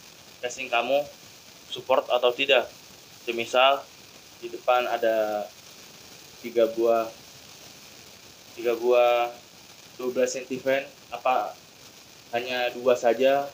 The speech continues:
apa tiga, apa di atasnya ada untuk fan lagi.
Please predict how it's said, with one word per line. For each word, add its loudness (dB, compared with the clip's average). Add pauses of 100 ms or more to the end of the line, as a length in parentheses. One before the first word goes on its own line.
(100)
apa 0
tiga, -4
apa -4
di -2
atasnya -4
ada 0 (240)
untuk -12 (160)
fan -4
lagi. -6